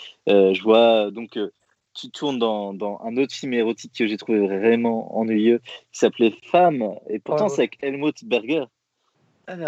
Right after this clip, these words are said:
Speaker 2: mais ça,
Speaker 1: <laughs>
Speaker 2: personne n'a vu une chose pareille.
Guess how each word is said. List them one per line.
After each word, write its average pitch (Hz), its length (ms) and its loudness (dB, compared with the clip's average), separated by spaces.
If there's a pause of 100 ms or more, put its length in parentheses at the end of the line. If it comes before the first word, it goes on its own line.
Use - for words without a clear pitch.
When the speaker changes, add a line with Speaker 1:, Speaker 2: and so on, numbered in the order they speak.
Speaker 2:
mais 139 220 -14 (580)
ça, - 440 -10
Speaker 1:
<laughs> 151 200 -8
Speaker 2:
personne 160 460 -6
n'a 139 120 -6
vu 151 200 -8
une 139 140 -12
chose - 260 -12
pareille. 147 420 -6